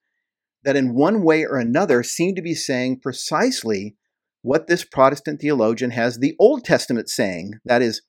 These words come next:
"If you obey, you will be blessed." Said a, a number of times throughout the New Testament in one way or another, and said to Christians.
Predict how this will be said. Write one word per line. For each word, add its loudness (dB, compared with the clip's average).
"If 4
you 4
obey, 2
you 4
will 6
be -2
blessed." -8
Said 6
a, -6
a -2
number 2
of 2
times -2
throughout 6
the 2
New 4
Testament -2
in 0
one 4
way 4
or 0
another, -4
and 4
said 6
to -2
Christians. 0